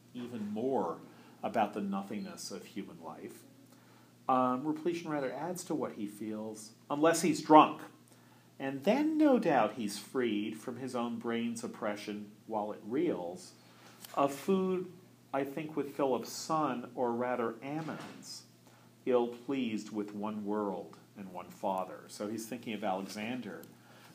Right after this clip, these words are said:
um, and he's about to say why. Philip's son is Alexander, Philip of Macedon's son, Alexander the Great.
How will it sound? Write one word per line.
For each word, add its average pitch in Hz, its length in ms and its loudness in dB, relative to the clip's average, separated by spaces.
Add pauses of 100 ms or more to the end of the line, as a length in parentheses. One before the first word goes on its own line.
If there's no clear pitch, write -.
um, 110 240 2
and 107 80 -2
he's 110 160 -4
about 107 340 2
to 95 300 -4 (240)
say 107 300 0
why. 95 560 -2 (100)
Philip's 110 320 0
son 95 220 -2
is 87 120 -6
Alexander, 87 520 -8
Philip 95 240 -10
of 87 120 -16
Macedon's 87 520 -12
son, 85 160 -10 (100)
Alexander 82 460 -12
the 80 100 -14
Great. 85 380 -12